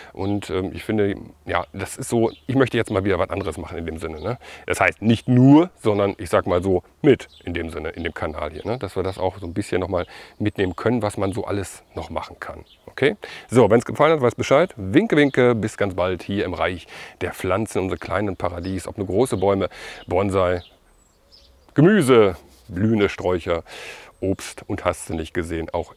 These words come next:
vielerlei im Topf natürlich, weil heutzutage ja die Gärten immer kleiner werden und viele Leute, Leute haben auch nur einen Balkon oder eine Terrasse mit einem kleinen bisschen Grün dahinter.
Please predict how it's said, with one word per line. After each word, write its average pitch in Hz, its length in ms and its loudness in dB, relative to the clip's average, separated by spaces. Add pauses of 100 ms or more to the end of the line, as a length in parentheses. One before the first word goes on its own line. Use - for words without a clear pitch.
(100)
vielerlei 104 460 2
im 82 200 -8
Topf - 240 -2
natürlich, 95 460 0
weil 85 160 0 (100)
heutzutage 98 540 2
ja 87 60 0
die 87 80 -6
Gärten 92 240 -2
immer 82 120 -2
kleiner 90 360 -2
werden 85 180 -2
und 82 80 -8
viele 98 220 0
Leute, 87 320 -2
Leute 85 300 0
haben 98 120 0
auch 98 100 0
nur 113 120 4
einen 92 80 -2
Balkon 113 480 4
oder 107 120 4
eine 104 160 2
Terrasse 104 380 0
mit 101 80 2
einem 101 80 -2
kleinen 107 240 2
bisschen 104 220 0
Grün 117 240 6
dahinter. 113 360 6